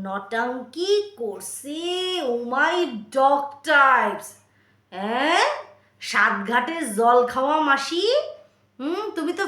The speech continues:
ফিশ কালসা মাসির যেরকম হাও ট্যাকি কিচেন, তোমার ক্যারেক্টারটা ঠিক ওইরকম হাও ট্যাকি টাইপস। বুঝতে পেরেছো? ওই রূপচর্চা, ওই থোব্বারো মার্কা, ওই ফেসিয়াল,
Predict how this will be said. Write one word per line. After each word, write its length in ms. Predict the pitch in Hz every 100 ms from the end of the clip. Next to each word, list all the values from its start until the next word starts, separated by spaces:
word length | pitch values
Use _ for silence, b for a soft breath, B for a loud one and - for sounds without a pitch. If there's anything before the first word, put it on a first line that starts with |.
| -
ফিশ 520 | - 415 427 427 415 - - -
কালসা 760 | 339 339 359 370 381 381 330 381
মাসির 500 | 359 330 339 320 349 240
যেরকম 360 | 285 311 339 330 B B B
হাও 320 | - - - 349 320 -
ট্যাকি 340 | 302 - 359
কিচেন, 500 | 339 339 330 427 453 571 - B B -
তোমার 280 | 214 220 269 -
ক্যারেক্টারটা 680 | 226 220 220 - 294 - 339 339
ঠিক 240 | - 320 339
ওইরকম 440 | 302 226 262 294 311
হাও 300 | - 233 311 - -
ট্যাকি 400 | 320 254 - 285 214 -
টাইপস। 400 | 233 208 170 - -
বুঝতে 280 | 196 190 226
পেরেছো? 400 | 269 330 370 494 453 240 - - b b b b -
ওই 440 | 214 247 339 359
রূপচর্চা, 1120 | 285 311 - - 339 339 339 339 311 226 175 - - 202
ওই 220 | 240 302 -
থোব্বারো 520 | - 202 277 302 320
মার্কা, 380 | 320 - 320 311
ওই 180 | 285 254
ফেসিয়াল, 640 | 208 208 294 330 320 262